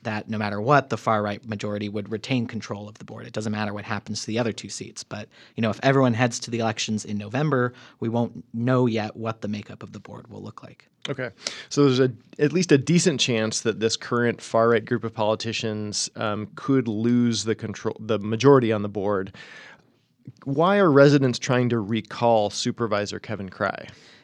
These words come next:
Speaker 1: Yeah, they, they basically say that he's kind of failed to deliver on what he promised during the campaign. They say that he's,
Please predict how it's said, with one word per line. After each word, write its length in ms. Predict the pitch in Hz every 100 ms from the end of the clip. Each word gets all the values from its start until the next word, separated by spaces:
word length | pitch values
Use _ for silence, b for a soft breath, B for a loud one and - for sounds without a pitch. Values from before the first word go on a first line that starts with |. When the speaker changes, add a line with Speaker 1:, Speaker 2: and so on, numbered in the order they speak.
| B
Speaker 1:
Yeah, 240 | 117 117
they, 220 | 160 185
they 280 | 190 151 180
basically 500 | 180 208 233 220 147
say 340 | 123 - 113 117
that 180 | 113
he's 360 | - - 120 110
kind 200 | - 113
of 100 | 110
failed 720 | - - - - 123 127 120
to 100 | -
deliver 460 | 113 107 110 117 113
on 120 | 104
what 140 | 107
he 160 | - 110
promised 580 | - - 104 117 123 -
during 200 | 131 131
the 80 |
campaign. 640 | 131 135 127 123 131 123 120
They 100 | 110
say 260 | - 113
that 140 | 104 104
he's, 400 | - 110 104